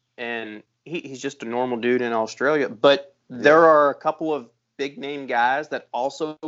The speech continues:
Speaker 1: follow him,
Speaker 2: Yeah.
Speaker 1: probably for the same reason. I bet this dude snatched up a bunch of knives and axes
Speaker 2: Yeah,
Speaker 1: and stuff
Speaker 2: yeah,
Speaker 1: from,
Speaker 2: yeah.
Speaker 1: from other makers, and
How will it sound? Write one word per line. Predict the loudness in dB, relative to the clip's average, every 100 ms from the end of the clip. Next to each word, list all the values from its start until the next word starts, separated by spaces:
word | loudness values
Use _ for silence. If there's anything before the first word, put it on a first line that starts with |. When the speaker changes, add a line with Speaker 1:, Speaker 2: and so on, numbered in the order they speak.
| -6
Speaker 1:
follow | 0 0 0
him, | -4 -6 -8 -10 _ _ _
Speaker 2:
Yeah. | 2 4
Speaker 1:
probably | 6 4 0 -10
for | -8 -8
the | -8
same | -10 -10 -10 -12
reason. | -10 -10 -12 -6 -2
I |
bet | -2 -2 -4
this | -8
dude | -4 -4 -4 -6
snatched | -8 -6 -6 -4
up | -2 -2 -2 -12
a | -12
bunch | -2 -2 -2
of | -4 -4 -6 _ _ _ _ _
knives | 0 4 4 2 -4
and | -6 -6 -8 -8
axes | -8 -4 4
Speaker 2:
Yeah, | 6 8 8
Speaker 1:
and |
stuff | 8
Speaker 2:
yeah, | 6
Speaker 1:
from, | 4
Speaker 2:
yeah. | 2
Speaker 1:
from | 0 2 4
other | 4
makers, | 4 -2 -2 -4 -4
and | -8 -12